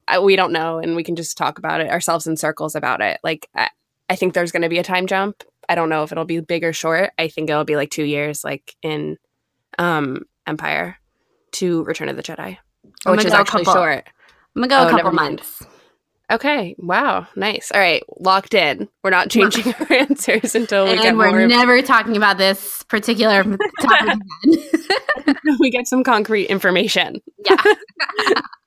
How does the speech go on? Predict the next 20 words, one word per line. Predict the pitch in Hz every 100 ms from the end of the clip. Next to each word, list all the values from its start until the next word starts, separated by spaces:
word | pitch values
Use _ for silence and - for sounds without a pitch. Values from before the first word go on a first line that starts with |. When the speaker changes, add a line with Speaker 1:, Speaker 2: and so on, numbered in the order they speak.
| _ - - - - -
Speaker 2:
Um, | 233 226 214 208 196 - _ - -
okay. | 233 185 -
Well, | 226 220
we've | 240
talked | 247 254 269
a | 311
lot | 214 190
about | 208 196 196 -
Kylo | - 202 196 190
and | 196 190
Luke. | 170 165 - -
Let's | 196 190 190 - - - - -
touch | 214 185 - -
briefly | 190 190 190
on | 180 180 180 175 175
Luke | 165 - 180 175
and | 180
Leia's | 165 165 185 -
connection. | - 175 - - - 196 202 _ _ _ _ -
How | - 196 190 202 220 254 277 294